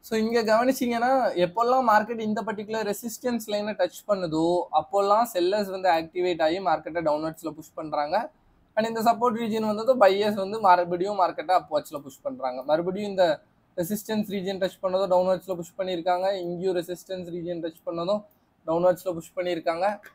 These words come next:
அதே மாதிரி இங்க பாத்தீங்கன்னா, இங்க சின்னதா ஒரு fake பிரேக் அவுட் நடந்திருக்கு. Fake பிரேக் அவுட் நடந்ததுக்கு அப்புறம்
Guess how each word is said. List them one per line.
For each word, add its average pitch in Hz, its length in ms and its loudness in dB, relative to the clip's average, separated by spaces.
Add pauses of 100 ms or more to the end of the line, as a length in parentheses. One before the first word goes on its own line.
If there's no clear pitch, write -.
(140)
அதே 196 260 -2
மாதிரி 202 260 2
இங்க 180 160 -4
பாத்தீங்கன்னா, 180 380 2
இங்க 185 240 -4
சின்னதா 190 400 2
ஒரு 180 160 0
fake 185 320 -6
பிரேக் 180 240 -2
அவுட் 170 160 0
நடந்திருக்கு. 165 520 -2
Fake 214 340 -4
பிரேக் 208 240 -6
அவுட் 202 220 -4
நடந்ததுக்கு 185 440 0
அப்புறம் 233 340 0